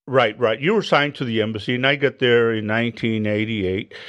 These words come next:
and I'm there about, maybe about a couple of weeks, and it just so happened that my boss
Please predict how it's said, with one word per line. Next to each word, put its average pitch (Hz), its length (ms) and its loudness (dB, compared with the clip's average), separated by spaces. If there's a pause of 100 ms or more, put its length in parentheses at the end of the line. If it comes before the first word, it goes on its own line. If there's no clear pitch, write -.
(220)
and 143 200 2
I'm 156 200 2
there 131 260 2
about, 98 520 -2
maybe 98 280 -4
about 95 280 -4
a - 20 -20
couple - 340 -2
of 92 80 -4
weeks, 92 380 -8
and 104 280 -2 (380)
it 123 100 2
just 143 220 0
so 151 160 6
happened 131 380 4
that 113 180 4
my 110 540 2
boss 165 960 -2